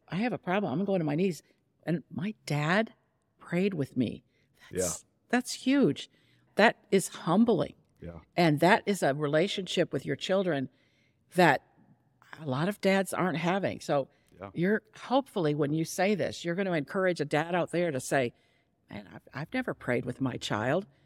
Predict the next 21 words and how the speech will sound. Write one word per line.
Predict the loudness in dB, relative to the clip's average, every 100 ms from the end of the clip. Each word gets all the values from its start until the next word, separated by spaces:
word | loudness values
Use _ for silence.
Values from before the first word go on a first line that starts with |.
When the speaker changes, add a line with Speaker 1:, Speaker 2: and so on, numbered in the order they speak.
| _ _ 0
Speaker 1:
And | 2 4
you're | 4
saying | 6 6 6
it | 2
wasn't | -2 -2 -2 0
necessarily | 0 2 4 6 6
comfortable | 4 2 4 2 2
for | 2
you. | 2 2
It | 2
wasn't | 0 0 -4
something | -4 0 0
that | 0
Speaker 2:
Yeah. | -2 -8 _ _
Speaker 1:
you | 0 2 2
made | 4 2 2
the | 0
decision | 0 0 -2 -2 -4 -2
to | -4
do | 0 0
that. | 2 0 -2